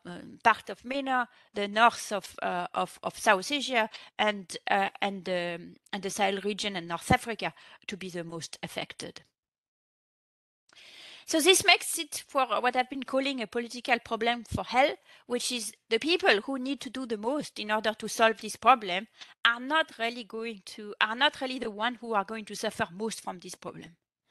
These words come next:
They are going to suffer too, but not as much. That means that we need to commit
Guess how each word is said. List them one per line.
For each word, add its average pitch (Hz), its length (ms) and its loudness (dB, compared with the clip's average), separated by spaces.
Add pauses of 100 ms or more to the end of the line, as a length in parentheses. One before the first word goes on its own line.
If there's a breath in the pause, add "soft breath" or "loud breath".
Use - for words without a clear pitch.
(460 soft breath)
They 233 100 10
are 240 100 8
going 302 180 2
to 285 100 -4
suffer 302 300 4
too, 269 340 -8
but 214 200 -6
not 214 320 -2
as 185 180 -6
much. - 380 -10 (600 loud breath)
That - 180 2
means 349 300 0
that 269 360 8
we 262 160 -6
need 320 220 -2
to 359 100 -6
commit 254 360 2